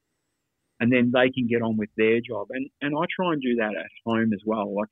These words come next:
when, when I get home, I try and put the phone down, engage with, with Soph, um, play with Pip, um, whatever I'm doing on that, that particular time, instead of kind of, like, being home, but y-, your mind's half at the office.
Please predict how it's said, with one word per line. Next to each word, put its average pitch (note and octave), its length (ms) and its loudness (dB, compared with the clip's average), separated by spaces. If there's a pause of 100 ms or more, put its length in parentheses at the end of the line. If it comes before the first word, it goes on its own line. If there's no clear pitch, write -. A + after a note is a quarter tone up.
(400)
when, B2 220 0
when B2+ 200 2
I A#2+ 80 2
get G#2+ 220 0
home, D#3+ 300 0
I - 80 -20
try B2 120 -2
and G#2+ 80 -2
put - 160 -6
the - 160 -10
phone C3+ 300 2
down, A2+ 420 2 (360)
engage A#2 600 4
with, A2+ 160 0 (180)
with A2 180 -2 (100)
Soph, C#3 320 0 (580)
um, G2 260 -4 (300)
play G#2+ 160 2
with G2 180 -2
Pip, - 280 2 (460)
um, G#2 260 -2
whatever C3+ 400 4
I'm B2+ 180 2
doing B2+ 280 2
on A#2 100 -2
that, A#2 240 -6
that - 140 -4 (180)
particular A2+ 420 -4 (100)
time, G#2+ 160 -2
instead B2 320 -2
of A2+ 100 0 (280)
kind C3 220 2
of, B2 100 0
like, A#2+ 240 -4
being A2 240 0
home, A2 260 0
but G#2 160 -2
y-, A2 80 -2 (120)
your A2+ 160 -2
mind's A#2 320 0 (120)
half A2+ 280 -2
at F#2+ 80 -6
the G2+ 140 -4
office. G#3 360 -2